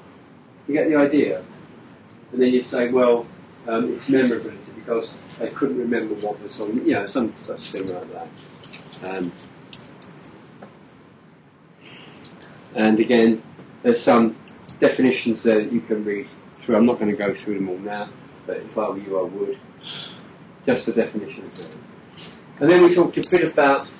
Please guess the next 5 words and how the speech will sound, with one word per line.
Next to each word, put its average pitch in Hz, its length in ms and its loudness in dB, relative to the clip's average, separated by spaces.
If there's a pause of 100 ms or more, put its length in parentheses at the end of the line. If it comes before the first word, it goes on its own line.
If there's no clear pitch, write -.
(580)
accessibility. 139 1120 -2 (1300)
Um, 254 360 2
many 277 380 8
users, 131 380 -2 (840)
um, - 340 -2